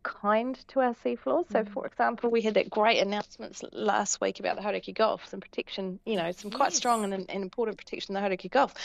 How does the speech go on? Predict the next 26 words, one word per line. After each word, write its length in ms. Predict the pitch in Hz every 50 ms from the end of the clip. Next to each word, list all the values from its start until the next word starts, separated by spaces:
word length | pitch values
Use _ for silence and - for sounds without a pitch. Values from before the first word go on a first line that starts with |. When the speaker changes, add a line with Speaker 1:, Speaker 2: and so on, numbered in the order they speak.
| - - - -
Speaker 1:
But 120 | - 269 269
we're 40 |
still 260 | 254 - - - 311 330
gonna 220 | 339 285 226 196
allow 180 | 185 180 180 165
bottom 300 | 165 240 277 311 277 247
trawling, 380 | - - 180 160 147 143 147
right? 260 | 139 160 226 294 294 -
And 300 | - 226 226 220 214 - - - - - _
so, 500 | - - - 262 254 254 247 233 233 226 -
um, 360 | - - 220 220 220 214 - -
that's 240 | 240 269 - - -
not 160 | 311 - -
good 220 | - 285 262 -
for 80 | - 240 -
<laughs> 60 | - 247 226 202
things 100 | - -
that 120 | - -
live 180 | 233 240 233 226
on 100 | 226 214
the 80 | 208
bottom. 500 | 190 - 233 226 - - 180 156 160 160 - _ _ _ _ _
Just 320 | - - 208 - - - - - - -
a 60 | 185
little 240 | 196 208 208 190 180
hint. 380 | - 208 220 180 - - -